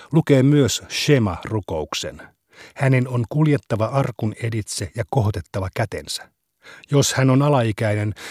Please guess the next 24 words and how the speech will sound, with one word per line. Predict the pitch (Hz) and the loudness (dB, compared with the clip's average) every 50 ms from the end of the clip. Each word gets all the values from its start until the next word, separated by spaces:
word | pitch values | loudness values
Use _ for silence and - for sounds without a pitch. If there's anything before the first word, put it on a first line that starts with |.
| - - | -10 -4
hänen | - 127 120 120 143 | -2 0 0 0 0
isänsä | 147 135 - 131 113 104 98 - 107 95 - _ _ _ - | 0 0 0 0 -2 -2 -4 -4 -6 -8 -12 _ _ _ -8
tai | - 110 117 | -6 -4 -2
opettajansa | 143 135 - 135 107 - - - 104 104 98 92 92 - - - | -2 -2 -2 -2 -4 -4 -6 -8 -8 -8 -8 -8 -8 -6 -6 -4
on | 147 113 104 | -2 -2 -2
kuljettava | - 139 139 127 117 101 - - - 107 117 | 0 -2 -2 0 -2 -4 -6 -6 -8 -6 -6
arkun | 117 - 170 135 120 110 - - 110 139 | -4 -2 -2 -2 -2 -2 -4 -6 -6 -4
editse | 165 139 135 113 107 - - - 107 - | -4 -4 -2 -2 -2 -4 -4 -8 -8 -6
hänen | - 117 113 110 104 | -6 -4 -2 -2 -2
sijastaan. | - - 120 98 80 - - _ - - - - - - _ _ _ _ _ _ _ _ _ _ _ _ _ _ _ _ _ _ _ _ _ _ _ _ _ _ _ _ _ _ _ _ _ _ | -2 -4 -4 -6 -6 -8 -10 _ -14 -20 -20 -20 -20 -20 _ _ _ _ _ _ _ _ _ _ _ _ _ _ _ _ _ _ _ _ _ _ _ _ _ _ _ _ _ _ _ _ _ _
Alaikäinen | - 165 190 196 175 147 120 - 123 110 110 120 113 113 117 | -4 0 2 2 2 2 0 0 0 0 2 2 0 0 2
voi | 160 196 180 127 98 | 2 2 2 2 0
lukea | 110 107 - 95 92 87 - - | -2 -4 -4 -6 -8 -8 -6 -4
Tooraa | 143 120 107 104 92 90 90 92 | -2 -2 -2 -2 -4 -6 -6 -6
ja | 95 90 | -6 -4
kääntää | - 131 104 87 80 - - 82 - | -4 -4 -4 -4 -6 -8 -10 -8 -6
sitä. | - - - 101 - 90 - - _ _ _ _ _ - - - - - - | -6 -8 -8 -8 -10 -12 -14 -16 _ _ _ _ _ -18 -16 -14 -14 -12 -4
Hän | - 156 151 151 | 0 2 2 4
ei | 170 170 165 165 165 - | 4 4 6 6 6 6
sen | - 135 117 107 | 6 4 4 2
sijaan | - 123 117 117 117 117 110 | 2 2 2 2 2 2 2
voi | 123 120 120 | 2 4 4
lausua | 123 139 160 160 139 - - 107 104 98 | 4 6 6 6 6 4 2 0 0 0
Shema-rukousta, | - - 135 127 120 123 120 - 120 110 - 127 117 104 - - - | 2 2 4 4 4 4 4 2 0 -2 0 -2 -2 -2 -4 -4 -6